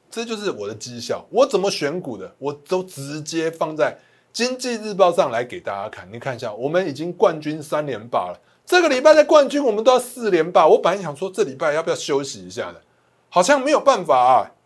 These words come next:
好像没有办法啊，这礼拜可能要四连霸咯。目前来讲是单周还是冠军的，所以我们可以看到，你看十一月二十八号，这不是《经济日报》吗？这不是我自己写的哦，经济日报对不对？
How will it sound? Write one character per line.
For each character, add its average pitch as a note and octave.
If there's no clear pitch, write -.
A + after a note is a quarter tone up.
好 -
像 D#4
没 D#4+
有 D4
办 A#3+
法 D#3
啊， -
这 D#4
礼 G#3+
拜 B3
可 E3+
能 D#3+
要 A3+
四 B3
连 D#3
霸 D#3+
咯。 B2+
目 D#4
前 G#3
来 G#3
讲 D#3
是 A3
单 F#3+
周 F3+
还 D3+
是 D3
冠 D3+
军 A2
的， F#2
所 G#3
以 -
我 G3
们 E3+
可 F3
以 F3+
看 F3
到， D#3+
你 B2+
看 D#3
十 C3+
一 D3
月 D#3
二 E3
十 C3+
八 C3
号， B2
这 D#3+
不 D3
是 C#3+
《经 D3
济 D3+
日 C#3
报》 C3
吗？ G#2+
这 -
不 -
是 D#3
我 G2+
自 F#2+
己 A2
写 G2
的 D#2+
哦， D#2+
经 C#3
济 C#3
日 C3+
报 C3
对 B2+
不 B2+
对？ B2+